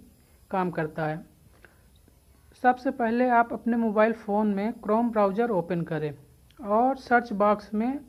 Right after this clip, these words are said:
"Add me to search" type करें। उसके बाद आपके सामने "Get started" करके ऑप्शन दिख रहा होगा, उस पर क्लिक करें। अगर आपका अकाउंट वेरीफाई नहीं है तो आप अपना कंट्री चूज़ करके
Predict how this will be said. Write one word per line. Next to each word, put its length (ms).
"Add 220
me 140
to 100
search" 300
type 300
करें। 280
उसके 320
बाद 300
आपके 400
सामने 640
"Get 380
started" 580
करके 300
ऑप्शन 380
दिख 160
रहा 220
होगा, 360
उस 300
पर 140
क्लिक 400
करें। 260
अगर 280
आपका 320
अकाउंट 420
वेरीफाई 520
नहीं 240
है 120
तो 480
आप 380
अपना 380
कंट्री 400
चूज़ 360
करके 460